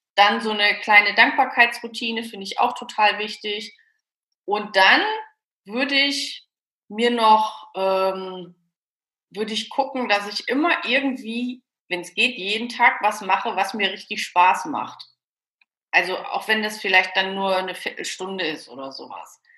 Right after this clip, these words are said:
Irgendwas, was so richtig meine Energie hebt, vielleicht ein Bild malen oder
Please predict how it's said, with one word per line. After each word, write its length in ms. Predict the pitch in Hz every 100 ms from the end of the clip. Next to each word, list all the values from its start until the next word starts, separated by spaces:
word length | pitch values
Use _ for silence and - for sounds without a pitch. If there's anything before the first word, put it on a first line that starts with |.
| - _ _ _
Irgendwas, 580 | 214 339 320 254 254 -
was 160 | 220 220
so 80 |
richtig 400 | 214 262 262 240
meine 380 | 208 196 196 -
Energie 560 | 165 156 160 262 330 277
hebt, 320 | 254 240 -
vielleicht 340 | 160 147 151
ein 120 | 190 185
Bild 260 | 240 -
malen 600 | - 202 202 202 196 196 147
oder 360 | 151 160 -